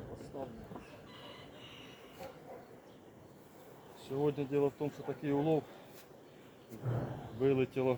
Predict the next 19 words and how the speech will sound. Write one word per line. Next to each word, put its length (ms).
виходить. 680
Перший 440
рой 200
вилетів. 540
Я 160
спіймав 720
його. 300
Другий 460
вилетів. 540
Тут 140
теж 320
спіймав. 580
Потім 340
вийшов 380
третій, 500
зайшов 480
у 100
перший 420
ящик. 480